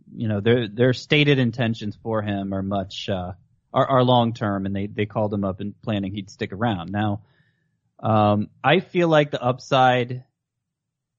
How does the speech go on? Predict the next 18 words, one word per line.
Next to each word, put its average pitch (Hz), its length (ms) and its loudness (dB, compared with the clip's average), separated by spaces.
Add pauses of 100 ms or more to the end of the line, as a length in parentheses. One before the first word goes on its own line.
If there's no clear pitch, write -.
(300)
I've 123 120 -4
said 156 140 4
it 131 60 0
before, 120 280 -2
I 120 40 0
feel 156 160 -2
like 143 140 4
the 127 120 -6
upside 120 420 0
is 107 120 -6
similar 113 260 -4
to 110 100 -4
Carlos 107 400 -2
Correa. 104 460 -2
I 101 120 -2
think 104 200 -10
he 113 80 -10
was, 98 440 -10